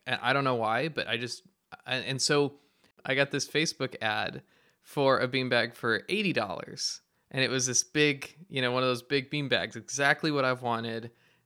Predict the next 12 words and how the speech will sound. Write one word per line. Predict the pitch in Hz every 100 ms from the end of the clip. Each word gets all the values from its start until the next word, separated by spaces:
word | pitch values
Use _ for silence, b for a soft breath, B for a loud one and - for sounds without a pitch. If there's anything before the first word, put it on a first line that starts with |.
| _
It | 135
was | 120 120 123 117
right | 131 135 143 147
around | 147 139
the | 131
price | 127 117 123
point | - 123 120 98
that | 110
I | 107
was | 113
hoping | 113 117 110
for, | 113 110 110